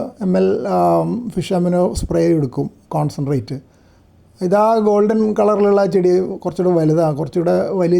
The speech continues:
ചെടിച്ചട്ടിയിൽ നല്ല ഭംഗിയുണ്ട് ഇത് കാണാൻ. മറ്റത് മുരടിച്ച് പോയ ചെടിയാണ്. ഇത് പിന്നെ, ആ, ടീ പ്ലാന്റ്സും അതിൻ്റെ ഇടയിലൊരു തരം ചീരയും കാണുന്നുണ്ട്. അത് കറി വയ്ക്കാനുള്ള ചീരയല്ല കേട്ടോ. ആ കാണുന്ന, ആ, മെറൂൺ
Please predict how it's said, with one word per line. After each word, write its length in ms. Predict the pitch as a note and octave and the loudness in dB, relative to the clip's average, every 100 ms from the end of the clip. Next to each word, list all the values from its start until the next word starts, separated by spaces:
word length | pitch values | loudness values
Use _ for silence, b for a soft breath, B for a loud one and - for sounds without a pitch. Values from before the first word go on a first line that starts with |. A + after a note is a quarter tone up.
| F3 | 2
ചെടിച്ചട്ടിയിൽ 400 | D#3+ D3 C3+ C#3+ | 0 -4 -6 -4
നല്ല 140 | D#3+ F3+ | -2 -2
ഭംഗിയുണ്ട് 280 | E3 D#3 C3+ | 0 0 -2
ഇത് 120 | B2 B2+ | -4 -4
കാണാൻ. 240 | A#2 B2 b b b _ - | -4 -6 b b b _ -8
മറ്റത് 340 | C3 E3 F#3 G3+ G3+ - - G#3+ G3 | -4 0 2 2 0 -4 -10 -8 -2
മുരടിച്ച് 380 | F#3+ F3+ E3 F#3 | 0 0 2 2
പോയ 100 | F3 D#3+ | 4 2
ചെടിയാണ്. 300 | C3+ B2 C3 | 0 -2 -4
ഇത് 80 | B2+ G3 | -4 0
പിന്നെ, 200 | G#3+ A3 B3 C4 C4 - b b b _ - | 2 2 0 -6 -14 -18 b b b _ -4
ആ, 60 | F3+ F3+ F3+ F3+ | 0 2 2 0
ടീ 100 | F3 F3 E3+ | 0 0 2
പ്ലാന്റ്സും 460 | F#3+ F#3 - G3 G#3+ | 0 0 0 -2 -2
അതിൻ്റെ 220 | A#3+ F3+ F#3 | -4 0 2
ഇടയിലൊരു 300 | F#3 F#3+ G3+ | 2 2 2
തരം 140 | G3+ G3+ | 2 2
ചീരയും 320 | - E3+ F3+ F#3+ | 2 2 2 2
കാണുന്നുണ്ട്. 340 | E3+ D3 C#3+ C3+ | 2 2 0 0
അത് 60 | D3+ D3+ | -2 0
കറി 120 | C#3+ | 0
വയ്ക്കാനുള്ള 280 | E3+ F#3+ G#3 G#3+ | 2 2 2 2
ചീരയല്ല 300 | G#3+ F#3+ D3 | 2 2 2
കേട്ടോ. 180 | C3 B2 G#2 F3 | 0 -4 -8 -8
ആ 60 | C#3+ | -6
കാണുന്ന, 280 | D3+ D3+ D#3+ D#3+ D#3 b b b b _ E3+ | -4 -2 -2 -4 -8 b b b b _ -6
ആ, 20 | D#3 D#3 D#3+ D#3+ F3 B3+ - F3+ | -4 -2 -4 -4 -6 -10 -8 -6
മെറൂൺ 240 | D#3+ E3 | -2 -2